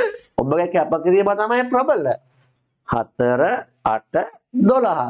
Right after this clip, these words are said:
තුනෙන් ගුණ කරන්න ඕන. තුනෙන් ගුණ කරන්න ඕන, රයිට්? දැන් මේවායේ ප්‍රතිඵල ලියන්න දිගිරි ඕනේ නැහැ.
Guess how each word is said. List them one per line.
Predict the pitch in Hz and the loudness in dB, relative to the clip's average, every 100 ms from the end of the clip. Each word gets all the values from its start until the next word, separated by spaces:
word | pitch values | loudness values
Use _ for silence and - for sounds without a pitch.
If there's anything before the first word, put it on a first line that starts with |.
| - | -4
තුනෙන් | 185 214 262 | -2 0 0
ගුණ | 240 175 | 0 0
කරන්න | 143 117 104 98 | 0 0 0 0
ඕන. | 92 92 98 - _ _ _ - - - | 0 0 -4 -12 _ _ _ -8 -8 -8
තුනෙන් | - 117 123 131 151 285 | -4 -2 0 0 0 0
ගුණ | 214 196 190 | 2 0 0
කරන්න | 185 185 - | 2 2 2
ඕන, | 151 113 98 | 0 0 0
රයිට්? | 120 185 302 156 - _ - - _ _ _ _ - - _ _ _ - | 0 0 -4 -8 -18 _ -20 -20 _ _ _ _ -20 -20 _ _ _ -2
දැන් | 156 | 0
මේවායේ | 160 160 180 180 | 2 2 2 0
ප්‍රතිඵල | 160 143 170 175 170 | -2 0 0 0 2
ලියන්න | 170 180 233 | 2 2 0
දිගිරි | 170 185 175 202 202 | 0 2 2 2 4
ඕනේ | 208 254 214 | 2 0 0
නැහැ. | 165 123 - | -2 -2 -6